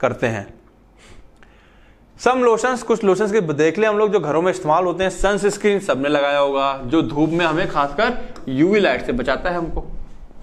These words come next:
है ना। Body lotions, these lotions are used to stop moisture leaving, बॉडी लोशन हम क्यों लगाते हैं, जिससे कि बॉडी से मॉइस्चर उड़ ना जाए, बॉडी हमारी रूखी ना हो जाए। And keep the skin soft, smooth and hydrated, हमारी स्किन को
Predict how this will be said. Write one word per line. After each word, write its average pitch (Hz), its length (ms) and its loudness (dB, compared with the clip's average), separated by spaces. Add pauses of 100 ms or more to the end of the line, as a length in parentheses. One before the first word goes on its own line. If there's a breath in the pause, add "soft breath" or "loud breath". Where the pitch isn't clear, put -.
(640 soft breath)
है 180 60 2
ना। 160 220 2 (380 loud breath)
Body 170 340 2
lotions, 233 360 2 (140)
these 180 200 0
lotions 208 320 2
are 196 80 0
used 196 240 0
to 226 80 4
stop 233 400 0 (260)
moisture 185 420 2
leaving, 190 400 0
बॉडी 156 240 4
लोशन 190 220 2
हम 185 140 0
क्यों 190 140 2
लगाते 175 240 2
हैं, 160 60 0
जिससे 175 180 -2
कि 185 60 4
बॉडी 147 280 2
से 165 100 -2
मॉइस्चर 160 500 0 (380 loud breath)
उड़ 175 140 4
ना 185 140 2
जाए, 160 220 2
बॉडी 139 280 2
हमारी 165 200 2
रूखी 143 340 0
ना 175 80 4
हो 156 180 2
जाए। 143 200 2 (500 loud breath)
And 151 260 0
keep 190 180 2
the 202 180 4
skin 202 200 0 (140)
soft, 190 280 0
smooth 185 360 0
and 214 220 2
hydrated, 143 400 2
हमारी 151 260 0
स्किन 156 240 0
को 220 260 0